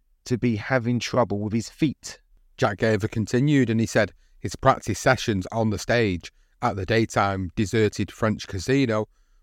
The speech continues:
Speaker 2: where he will make his debut as a performer, reveal a tap dancer with a variety of routines that are really professional. And he's only been taking serious instructions for a little more than two months," interjected Harry Latan,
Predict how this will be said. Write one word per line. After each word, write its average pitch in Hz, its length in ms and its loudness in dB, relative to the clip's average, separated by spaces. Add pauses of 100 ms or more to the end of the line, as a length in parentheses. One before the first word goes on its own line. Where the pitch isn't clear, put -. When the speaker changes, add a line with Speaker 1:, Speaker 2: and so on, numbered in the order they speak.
Speaker 2:
where 104 180 0
he 104 140 2
will 98 140 0
make 95 260 0
his 92 160 -4
debut 98 380 0
as 92 140 -2
a 95 40 -4
performer, 117 540 0
reveal 101 420 0
a - 140 -4
tap - 240 0
dancer 101 380 -2 (280)
with 110 140 -2
a 107 60 2
variety 107 600 2
of 101 180 -2
routines 117 600 2 (220)
that 101 100 0
are 92 120 -2
really 107 260 0
professional. 135 580 -2 (600)
And 131 120 2
he's 127 120 2
only 151 200 4
been 117 180 2
taking 117 480 0 (240)
serious 135 600 2
instructions 90 680 0
for 110 160 -2
a 104 60 2
little 120 220 0
more 107 220 2
than 98 140 -4
two 113 200 0
months," 135 420 0 (920)
interjected 101 720 0
Harry 95 260 2
Latan, 92 480 -2